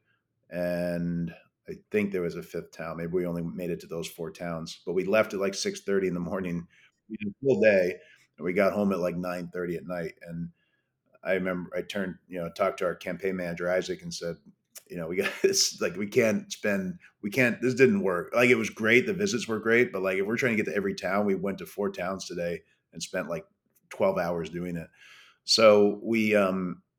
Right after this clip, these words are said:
I realized, like, we'd have to really embed ourselves in the communities that were further away from where I live in, uh, in Winooski. I got the benefit of when I went to Brattleboro, I could stay at my parents' house.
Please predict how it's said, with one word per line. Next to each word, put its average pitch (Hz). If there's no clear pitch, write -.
I 98
realized, 120
like, 98
we'd 98
have 110
to 104
really 98
embed 95
ourselves 85
in 90
the 85
communities 90
that 87
were 85
further 98
away 92
from 87
where 85
I 82
live 87
in, 85
uh, 82
in 82
Winooski. 87
I 90
got 110
the 104
benefit 110
of 87
when 92
I 95
went 98
to 92
Brattleboro, 92
I 85
could -
stay 92
at 85
my 85
parents' 90
house. 85